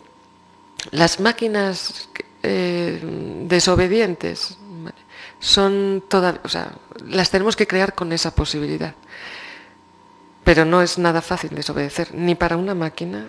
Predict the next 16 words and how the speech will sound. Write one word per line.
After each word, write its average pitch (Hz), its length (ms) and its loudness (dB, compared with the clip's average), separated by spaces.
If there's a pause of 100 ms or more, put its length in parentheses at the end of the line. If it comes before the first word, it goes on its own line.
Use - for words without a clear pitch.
(120)
ni 160 200 -4
para 143 300 -2
una 147 520 -4
persona. 143 480 -6
Y 185 120 -2
solamente 196 760 0
en 156 100 -2
el 151 180 -4
caso 170 540 -4
en 165 180 -10
que 160 300 -4 (400)
puedan 175 560 0 (720)
tener 170 320 0
un 185 180 -2
equilibrio, 165 1120 -4 (760)
em, 151 760 -4